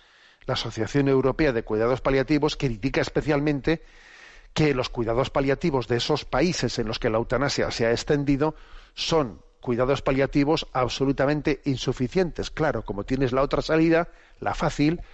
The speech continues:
pues al final los cuidados paliativos quedan, pues, mm, arrinconados, claro. No había que ser muy listo, ¿eh? para llegar a, a,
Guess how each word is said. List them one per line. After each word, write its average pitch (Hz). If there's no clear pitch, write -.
pues -
al 107
final 147
los 127
cuidados 117
paliativos 139
quedan, 143
pues, 107
mm, 117
arrinconados, 120
claro. -
No 120
había 120
que 113
ser 123
muy 135
listo, -
¿eh? 139
para 107
llegar 117
a, 113
a, 110